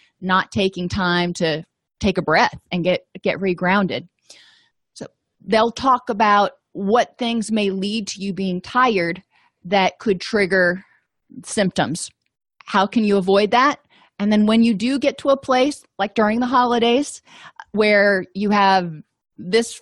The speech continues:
family picnic to go to and this party to go to, and you've gotta do holiday shopping and this, that, and the other, you feel like you're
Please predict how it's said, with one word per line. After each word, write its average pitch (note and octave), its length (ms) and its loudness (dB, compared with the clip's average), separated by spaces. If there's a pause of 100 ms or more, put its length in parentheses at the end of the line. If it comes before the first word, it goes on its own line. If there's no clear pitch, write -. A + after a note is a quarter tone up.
(160)
family A#3 320 2
picnic - 440 -6
to A#3 80 -6
go G#3+ 220 0
to G#3+ 520 -2
and F3+ 520 -2 (600)
this G#3+ 340 -2 (440)
party A3+ 300 0
to G3+ 100 0
go G3+ 220 0
to, G3+ 320 0
and E3+ 100 -6
you've F3 120 -10
gotta F#3+ 220 0
do F#3+ 320 -2
holiday G#3 420 2
shopping G3 540 -2
and D#3+ 500 -6
this, G#3 160 -4
that, G3+ 260 0
and G3+ 80 -4
the G3 120 -2
other, F#3+ 260 0 (340)
you G#3+ 120 0
feel A#3 240 0
like G#3+ 220 0
you're G#3 140 -2